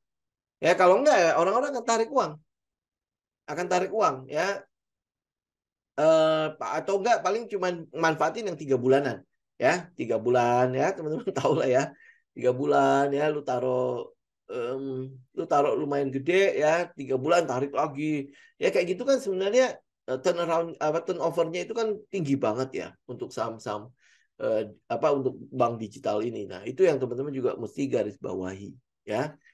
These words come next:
untuk bank digital ini, walaupun teknikalnya menarik.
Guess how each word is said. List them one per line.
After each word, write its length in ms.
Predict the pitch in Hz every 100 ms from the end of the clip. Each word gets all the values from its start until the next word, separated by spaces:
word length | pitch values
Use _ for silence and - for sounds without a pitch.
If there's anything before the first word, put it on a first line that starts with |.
| _
untuk 320 | - 113 110 107
bank 160 | 107
digital 400 | 104 107 104 104
ini, 160 | 107 107
walaupun 400 | 113 120 120 190 127
teknikalnya 560 | 127 131 147 185 160
menarik. 480 | 127 143 170 127